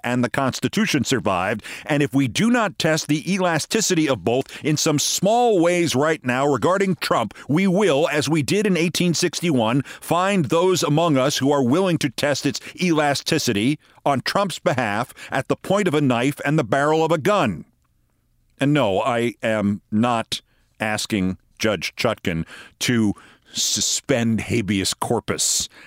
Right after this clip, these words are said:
and lock Trump away this afternoon without charge or bail, delightful a prospect as that might be. But I now think our survival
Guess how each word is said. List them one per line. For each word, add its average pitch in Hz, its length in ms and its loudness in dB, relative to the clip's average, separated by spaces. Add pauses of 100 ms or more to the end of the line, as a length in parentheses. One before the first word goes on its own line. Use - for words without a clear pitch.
(140)
and 101 220 -2
lock 117 420 -2
Trump 117 360 -2
away 104 440 0 (160)
this 107 240 -2
afternoon 101 720 0 (180)
without 110 380 -2
charge 107 680 0
or 110 180 0
bail, 95 720 -4 (640)
delightful 117 640 0
a 101 60 -2
prospect - 760 -2
as 104 200 -2
that 104 260 -2
might 98 220 -2 (100)
be. 101 380 -2 (960)
But 110 120 0
I 120 120 0
now 151 300 0
think - 320 0
our 160 260 0
survival 110 680 0